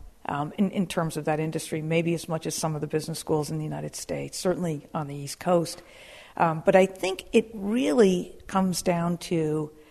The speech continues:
um, you know, the people used to get herded into banking and consulting, even if they didn't really want to do that. That's where the money was.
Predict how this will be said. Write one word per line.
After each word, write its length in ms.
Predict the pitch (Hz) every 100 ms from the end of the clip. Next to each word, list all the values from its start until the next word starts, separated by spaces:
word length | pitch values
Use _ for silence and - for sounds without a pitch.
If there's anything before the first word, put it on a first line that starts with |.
| - - -
um, 520 | 156 156 156 156 160 156 - _ _
you 160 | 220 196
know, 260 | 180 185 - - _ _ -
the 380 | 160 190 - - - - -
people 340 | 262 254 220
used 300 | 190 190 -
to 60 | 180
get 340 | 185 160 - - - -
herded 520 | 294 294 247 175 151 -
into 300 | 202 175 175
banking 540 | 165 185 180 160 180 170
and 120 | 160
consulting, 800 | 170 156 - 165 156 160 151 135 - - - - _ -
even 280 | 285 285 226
if 160 | -
they 140 | - 165
didn't 440 | 196 185 175 - -
really 640 | 180 208 277 254 190 175
want 240 | 156 165 160
to 40 |
do 180 | 196 190
that. 140 | 151
That's 180 | 208 214
where 100 | 214
the 100 | 165
money 440 | 143 156 190 180
was. 460 | 131 123 110 - -